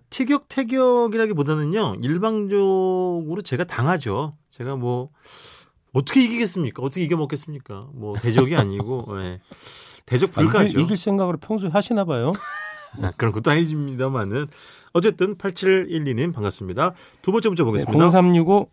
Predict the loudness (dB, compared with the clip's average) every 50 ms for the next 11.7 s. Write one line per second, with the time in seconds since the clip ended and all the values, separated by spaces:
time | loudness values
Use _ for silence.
0 | _ -10 -8 -8 -8 -6 -6 -4 -4 -4 -6 -6 -6 -6 -6 -8 -8 -8 -10 -12
1 | -12 -10 -10 -10 -10 -12 -12 -14 -12 -12 -8 -4 0 0 2 4 4 6 6 6
2 | 6 6 6 6 6 6 6 6 6 6 6 4 2 2 0 -2 -4 -2 -2 -2
3 | -4 -4 -6 _ _ _ _ _ -14 -10 -6 -6 -6 -4 -4 -4 -4 -4 -4 -6
4 | -8 -8 -8 -10 -12 -16 _ _ _ -20 -20 -20 -20 _ _ -16 -16 -16 -16 -18
5 | _ -10 -2 4 6 6 8 8 6 6 4 4 2 0 0 -2 2 4 6 6
6 | 8 6 6 4 4 4 2 2 0 -2 2 2 2 4 4 2 2 2 2 2
7 | 0 -4 -4 -2 0 2 4 2 2 2 0 0 0 0 0 -2 _ _ _ _
8 | -8 -4 -2 0 0 2 2 2 0 0 -2 -2 -6 -10 -16 -20 -20 -18 -10 -10
9 | -8 -6 -6 -8 -6 -4 -4 -4 -4 -2 -2 -2 0 2 2 2 2 2 0 0
10 | -2 -4 -8 -12 -10 -8 -8 -8 -8 -10 -12 -14 -16 -16 -16 -14 -8 -4 -2 -2
11 | -2 0 0 0 2 2 0 0 0 -2 -2 -2 -4